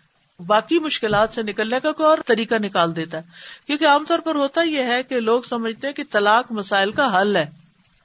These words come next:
حالانکہ وہ حل نہیں ہوتی، بلکہ طلاق مسائل کو جنم دینے والی ہوتی ہے۔ ایک مسئلے کا حل بہت سے مسئلے کھڑے کر کے نہیں ہوتا،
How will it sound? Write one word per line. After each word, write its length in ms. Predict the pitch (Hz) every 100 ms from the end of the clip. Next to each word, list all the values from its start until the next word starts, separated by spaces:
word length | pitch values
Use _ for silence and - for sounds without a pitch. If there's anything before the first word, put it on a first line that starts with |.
| - _ _ _ -
حالانکہ 320 | 226 277 311
وہ 160 | 330 277
حل 240 | 208 220 277
نہیں 200 | 320 349
ہوتی، 320 | 262 226 285
بلکہ 360 | 254 220 233 294
طلاق 580 | 220 202 214 285 - -
مسائل 380 | 214 214 202 226
کو 120 | 320
جنم 380 | 220 208 247 269
دینے 160 | 226 208
والی 280 | 180 170
ہوتی 320 | 165 151 170 160
ہے۔ 60 | - _ _ _ _ _ _
ایک 320 | - 254 285
مسئلے 400 | 233 220 247 269
کا 240 | 262 214 220
حل 140 | 240
بہت 280 | 208 214 247
سے 120 | 277
مسئلے 320 | 226 190 240
کھڑے 260 | 240 240 269
کر 180 | 269 247
کے 120 | 269
نہیں 200 | 330 403
ہوتا، 260 | 262 165